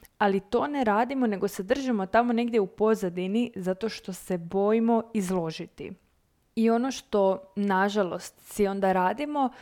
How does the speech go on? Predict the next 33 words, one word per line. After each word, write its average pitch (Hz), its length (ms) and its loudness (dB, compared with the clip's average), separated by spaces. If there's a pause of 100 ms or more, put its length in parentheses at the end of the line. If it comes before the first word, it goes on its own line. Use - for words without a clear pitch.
(320)
je 208 240 2
da 214 140 2
koristimo 196 640 -4
svoje 196 360 2
obrane, 185 520 0 (360)
o-, 202 200 -4
dakle, 190 340 -2
obrambene 185 500 -2
mehanizme, 226 920 -2
a 180 140 0
to 220 240 -2
znači 208 400 -2
da 185 100 2
krenemo 214 440 0
racionalizirati 185 1080 0
zašto 220 480 0
je 196 60 2
zapravo 196 560 2
dobro 214 640 0 (320)
da 202 280 6
smo 214 180 -4
mi 202 160 -2
tamo 185 360 0
iza. 170 380 -8 (360)
Ma 302 120 0
bolje 254 360 6
da 180 140 -2
sam 185 260 -4
iza, 185 360 0
vidiš 190 420 -4
kako 196 340 -2
ovi 190 220 0
svi 196 320 0